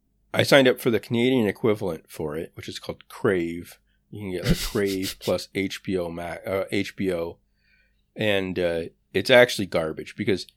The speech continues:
Speaker 1: costs twenty dollars a month Canadian, right? And, uh, doesn't have all of the H B O Max stuff. Like, it just has H B O stuff, but, like, not, like, it'll have, like, the newer stuff. It doesn't have, like, Dune or any of the movies or anything like that because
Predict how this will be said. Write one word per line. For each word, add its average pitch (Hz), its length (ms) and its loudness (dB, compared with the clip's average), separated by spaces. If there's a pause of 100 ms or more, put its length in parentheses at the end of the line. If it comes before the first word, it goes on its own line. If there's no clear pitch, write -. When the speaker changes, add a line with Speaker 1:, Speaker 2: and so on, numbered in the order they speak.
(360)
Speaker 1:
costs 117 240 2
twenty 139 200 2
dollars 113 280 4
a - 40 -6
month 82 240 -8
Canadian, 82 440 -8
right? 85 220 -10 (100)
And, 90 360 -6
uh, 87 200 -2 (560)
doesn't 127 280 2
have 110 380 4
all 95 180 2
of 98 80 -4
the 95 140 -2
H 92 160 -6
B 98 80 -4
O 90 60 -2
Max 90 320 -6
stuff. - 320 -14 (100)
Like, 92 140 -8
it 107 60 -10
just 131 160 -8
has 123 200 2
H 110 200 -4
B 117 120 0
O 123 80 4
stuff, 101 300 -2
but, 98 140 -6
like, 90 160 -6
not, 101 200 -2
like, 90 240 -4 (340)
it'll 120 140 4
have, 113 100 6
like, 107 120 0
the 95 100 -4
newer 101 220 0
stuff. 92 200 -4
It - 260 -14
doesn't 135 200 4
have, 107 120 4
like, 98 280 -2
Dune 90 360 0
or 78 60 -10
any 95 120 -6
of 92 60 -6
the 87 60 -8
movies 85 420 -6
or 85 60 -10
anything 82 180 -12
like 80 80 -12
that 80 120 -12
because 98 200 -4